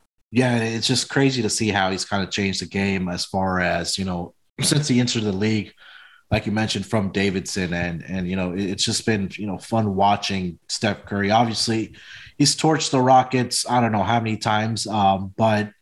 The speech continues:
as you kinda sit back and just kinda watch the greatness, the shooting, uh, of, um, Steph Curry, it's just incredible. So, again, congrats to Steph Curry on, you know, being on top of the mountain,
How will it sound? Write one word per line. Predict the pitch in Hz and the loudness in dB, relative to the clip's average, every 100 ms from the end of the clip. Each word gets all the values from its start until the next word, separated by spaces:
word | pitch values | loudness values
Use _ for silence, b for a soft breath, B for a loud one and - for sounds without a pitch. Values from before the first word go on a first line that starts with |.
| _ | _
as | 151 147 - - | 0 0 0 0
you | 123 | 2
kinda | 151 143 | 2 2
sit | - 156 147 | 2 2 4
back | 135 139 120 | 4 4 0
and | 107 98 b b b | -2 -4 b b b
just | - - | -4 0
kinda | 156 117 | 2 2
watch | 120 127 123 | 4 4 2
the | 113 | -4
greatness, | 98 113 113 107 107 - - - | -2 0 2 0 -2 -4 -8 -6
the | 101 | -2
shooting, | - 135 123 117 104 98 - | 2 4 6 4 0 -6 -8
uh, | 101 98 - | -2 -2 0
of, | 104 101 90 | 0 0 -2
um, | 90 95 92 82 80 - - | 0 2 4 2 -4 -10 -8
Steph | - - 110 - | -6 -2 -2 -2
Curry, | - 101 92 | -4 -2 -2
it's | 101 95 - | -4 -2 -2
just | 110 | -2
incredible. | 101 92 95 92 92 92 | -4 -4 -4 -2 -2 -4
So, | - 87 87 B B B B - | -4 -6 -8 B B B B -2
again, | 165 | 0
congrats | - 117 135 131 123 - | 0 2 4 4 2 -6
to | |
Steph | 101 120 110 | -2 -2 -2
Curry | - 107 | 0 0
on, | 101 95 92 | 2 0 -2
you | |
know, | 95 92 | -4 -4
being | 98 107 | -2 -2
on | 98 | 0
top | - 101 | 0 0
of | 92 | -2
the | |
mountain, | 90 101 101 101 92 | -2 0 0 -4 -8